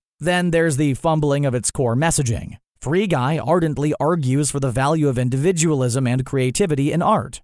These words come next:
making its villain an I P-focused hack who values cash grab sequels over original concepts.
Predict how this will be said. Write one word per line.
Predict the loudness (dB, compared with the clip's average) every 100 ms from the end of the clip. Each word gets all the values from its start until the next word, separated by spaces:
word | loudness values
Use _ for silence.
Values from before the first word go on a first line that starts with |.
| _ -6
making | -4 0 -2
its | -2 0
villain | 2 2 2
an | 0
I | 0 0 -2 -2
P-focused | -2 -2 0 0 0 -2 -4
hack | -2 0 0
who | 0 0
values | 2 2 0 0
cash | 0 -2 0
grab | 0 0 0
sequels | 0 -2 0 0 0
over | 0 0
original | 0 0 -2 -2
concepts. | 0 0 -2 -4 -8 -10 -8 -8